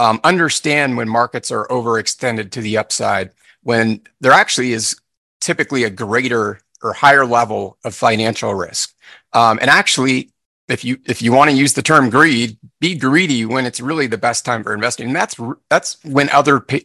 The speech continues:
uh, traders are panicking, right? So when other people are panic selling, this creates opportunities. So if you've, and we'll look at some chart examples, but if you've ever wondered, you know, after s-, significant market crashes, um, even when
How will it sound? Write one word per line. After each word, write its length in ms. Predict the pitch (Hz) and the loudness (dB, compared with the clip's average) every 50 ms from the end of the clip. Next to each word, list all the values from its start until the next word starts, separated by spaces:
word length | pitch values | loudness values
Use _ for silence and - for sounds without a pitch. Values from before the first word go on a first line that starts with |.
| _ - | _ 2
uh, 140 | 120 120 110 | 4 4 4
traders 420 | - - 151 139 127 120 117 104 | 4 2 2 4 4 4 2 2
are 80 | 113 107 | -2 -4
panicking, 560 | - 120 117 110 107 104 - - 95 87 - - - - _ | -4 -4 -6 -6 -6 -8 -10 -14 -20 -20 -20 -20 -20 -10 _
right? 180 | - 117 117 - | -2 0 0 0
So 100 | - 120 | 0 2
when 100 | 127 147 | 4 4
other 160 | 170 202 - | 6 4 4
people 300 | - 170 - - - 151 | 2 0 -2 0 2 2
are 100 | 131 - | 2 2
panic 320 | - 131 139 127 120 110 | 0 -2 -2 0 0 -2
selling, 320 | - - 113 110 107 104 117 | -2 -2 -2 -2 -2 -2 -4
this 140 | 151 - | -4 -6
creates 260 | - - 131 123 110 - | -4 -2 -2 0 0 2
opportunities. 680 | 110 104 - 104 - - - 143 127 104 95 - - - - - - - | 0 0 0 -4 -6 -4 -2 -2 -2 -4 -6 -8 -12 -14 -16 -20 -20 -10
So 120 | - - 139 | -2 0 0
if 80 | 123 | 2
you've, 140 | 131 143 127 | 2 2 2
and 320 | 139 143 139 - - 127 123 | 2 2 0 0 0 2 4
we'll 120 | 127 131 | 4 4
look 160 | 139 - - | 4 2 2
at 100 | 139 - | -2 -4
some 240 | - 123 120 110 98 | -4 -4 -4 -4 -4
chart 260 | - - 143 139 131 | 0 2 4 4 4
examples, 460 | 123 92 98 113 104 95 - 101 98 | 2 0 -2 -4 -6 -6 -8 -10 -6
but 100 | 104 117 | -4 -2
if 140 | 120 117 107 | -2 -2 -2
you've 120 | 120 113 117 | -2 0 2
ever 200 | 127 120 107 104 | 2 2 2 2
wondered, 500 | 110 127 135 135 120 113 107 104 107 - - - _ _ _ - | 2 2 2 2 2 0 0 -2 -4 -8 -14 -20 _ _ _ -12
you 120 | - 117 | -8 -4
know, 100 | 107 107 | -2 0
after 720 | - - 120 127 - - 127 123 113 107 104 101 98 - | 2 4 4 4 2 2 0 0 2 2 0 -2 -4 -8
s-, 440 | _ - - - - - - - - _ _ - 104 | _ -8 -6 -4 -4 -4 -4 -6 -10 _ _ -10 -8
significant 680 | 107 - - 131 117 151 180 165 - 127 - 127 110 | -4 -2 0 2 2 2 2 2 0 -2 -4 -4 -2
market 340 | 110 117 123 127 - - - | 0 2 2 2 0 -4 -12
crashes, 640 | - - 110 95 92 92 - - 95 92 98 - - _ _ _ _ _ _ _ _ | -6 -4 -2 -2 -2 -2 -4 -8 -12 -12 -12 -12 -14 _ _ _ _ _ _ _ _
um, 340 | - 117 117 110 110 107 104 - | 2 4 6 6 6 4 2 -2
even 300 | 151 190 196 208 185 160 | -2 -2 0 0 0 0
when 240 | 143 143 131 127 | 0 0 -2 -2